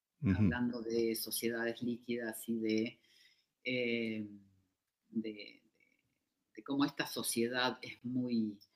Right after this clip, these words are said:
Speaker 2: es muy, este, muy fluida y muy superficial muchas veces.
Speaker 1: Ujú.
Speaker 2: Eh, me gustan los clásicos, yo soy una hobbesiana <laughs> y creo que desde allá, desde mi formación filosófica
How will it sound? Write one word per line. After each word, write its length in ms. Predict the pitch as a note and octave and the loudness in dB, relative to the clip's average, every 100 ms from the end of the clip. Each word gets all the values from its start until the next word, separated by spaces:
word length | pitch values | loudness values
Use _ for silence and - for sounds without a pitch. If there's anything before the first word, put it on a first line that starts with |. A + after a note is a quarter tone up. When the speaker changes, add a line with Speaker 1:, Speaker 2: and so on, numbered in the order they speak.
| _ _ _ _ _ | _ _ _ _ _
Speaker 2:
es 180 | C3+ - | -10 -2
muy, 380 | B2+ C3 C3 B2+ | 2 6 6 4
este, 520 | - - G#2 G#2 G2 | 2 -2 -2 -2 -6
muy 200 | A#2+ C3+ C3+ | -2 0 0
fluida 580 | - C3 C3+ C3+ C3 | 0 2 4 4 4
y 100 | A#2+ | 6
muy 160 | A#2 B2+ | 6 4
superficial 800 | - - A2+ - - B2 G2+ G2 | 0 -2 -4 -4 -2 0 0 -2
muchas 280 | F#2 - - | -12 -20 -20
veces. 360 | _ - A2 G2+ | _ 8 10 12
Speaker 1:
Ujú. 300 | A2+ E2 - _ _ _ _ _ _ - | 12 10 4 _ _ _ _ _ _ -2
Speaker 2:
Eh, 1120 | C#3+ C3+ C3+ C3+ C3+ C3 B2+ B2 A#2+ A2 - - | 2 2 2 2 0 0 0 -2 -4 -6 -8 -8
me 80 | |
gustan 300 | D3 - B2+ | -6 -2 0
los 80 | A2 | 0
clásicos, 760 | - B2 - - - A2 - - A2+ | 0 0 0 -4 -8 -8 -10 -14 -14
yo 80 | A#2+ F3+ | -14 -10
soy 240 | A#2 G#2+ - _ _ _ _ _ _ _ | -8 -8 -10 _ _ _ _ _ _ _
una 140 | A#2+ - | -8 -6
hobbesiana 720 | - - - B2+ G#2 G2 G#2 - - | -6 0 0 2 0 -4 -10 -14 -12
<laughs> 1400 | - - - _ _ _ _ - D4+ D#4+ D#4 C#4 - | -10 -10 -18 _ _ _ _ 0 4 6 4 0 -8
y 260 | - B2 B2 | -2 0 0
creo 400 | C3 C3 B2 A#2+ | 2 4 4 2
que 640 | - A#2 A2+ A2+ A2 A2 A2 | 2 0 0 -6 -10 -8 -6
desde 360 | A#2 A#2 B2+ | -4 -2 -2
allá, 560 | B2 C3 C3+ C3+ C3+ B2 | 0 2 2 4 2 0
desde 220 | A#2 A#2 | -4 -4
mi 120 | A#2 | -4
formación 500 | G#2+ A#2 A2 G#2+ A#2 | -4 -6 -6 -6 -10
filosófica 840 | - G#2+ - A#2 - - - G#2+ | -12 -16 -12 -12 -12 -16 -16 -16